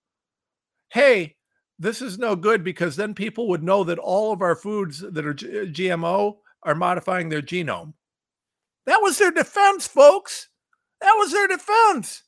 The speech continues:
Are you kidding? Missouri, Missouri, thank you. Thank you.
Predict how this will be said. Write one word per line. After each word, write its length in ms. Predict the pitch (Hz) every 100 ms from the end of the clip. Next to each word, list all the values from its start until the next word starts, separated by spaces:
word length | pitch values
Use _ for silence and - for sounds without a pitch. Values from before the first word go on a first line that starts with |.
| _ _ _
Are 100 | 285
you 160 | 392 381
kidding? 520 | - 320 453 508 508 440 _ _ _ _ _ _ _ _ _ _ _ _ _ _ _ _ _ _ _ _ _ _ _ _ _ _ _ _ _ _ _ -
Missouri, 580 | 226 277 381 403 403 -
Missouri, 760 | 285 330 359 466 370 180 147 _ _ _ _ _ _ -
thank 320 | 330 466 -
you. 280 | 196 147 - _ _ _
Thank 260 | 247 440 -
you. 300 | 277 147